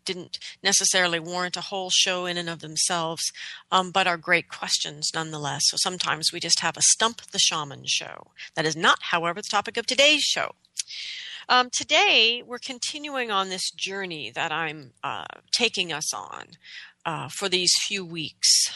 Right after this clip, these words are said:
Um, not that this is only gonna take a few weeks, but we are in this time of transition,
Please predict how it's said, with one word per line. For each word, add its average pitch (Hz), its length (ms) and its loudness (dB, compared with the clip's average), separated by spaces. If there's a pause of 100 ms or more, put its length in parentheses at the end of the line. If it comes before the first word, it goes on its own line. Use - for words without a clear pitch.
(120)
Um, 156 400 -6
not 170 220 4
that - 120 -8
this 170 160 4
is 160 100 0
only 165 200 -2
gonna 151 160 -2
take 240 220 2
a 175 40 0
few 131 220 -6
weeks, 117 320 2
but 165 500 4 (640)
we 247 160 4
are 247 100 6
in 330 280 2
this 294 220 4
time 220 320 2
of 185 140 -6
transition, 165 800 -2